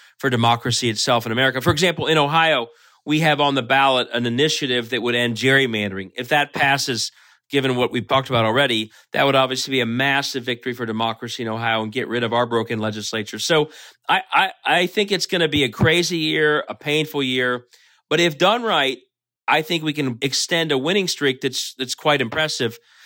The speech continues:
and do it at many levels and in many states beyond your typical presidential year.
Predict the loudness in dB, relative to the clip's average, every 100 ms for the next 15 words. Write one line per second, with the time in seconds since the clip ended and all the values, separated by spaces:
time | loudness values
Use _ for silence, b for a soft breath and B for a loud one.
0 | b _ -4 -2 -2 -6 0 2 4 2
1 | 0 0 0 0 2 2 2 0 -2 -4
2 | -2 0 0 -2 -2 -2 -2 -4 -4 -2
3 | -4 -6 -8 -8 -4 -6 -4 -6 -6 -10
4 | -10 -10 -10 -12 -14